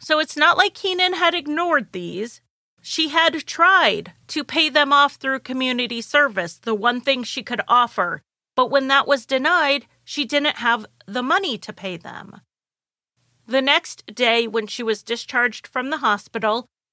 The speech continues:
Keenan went to the police station to give her full statement about the robbery and assault. She was then arrested for the fines.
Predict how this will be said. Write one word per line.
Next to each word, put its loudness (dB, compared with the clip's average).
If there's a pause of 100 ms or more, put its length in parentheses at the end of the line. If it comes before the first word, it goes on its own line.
(120)
Keenan -4
went 0
to -12
the 0
police -10
station -4
to -12
give -2
her 0
full 0
statement -6 (360)
about 2
the 2
robbery 0
and -4
assault. -4 (540)
She -4
was 0
then 2
arrested 0 (140)
for 2
the -4
fines. -6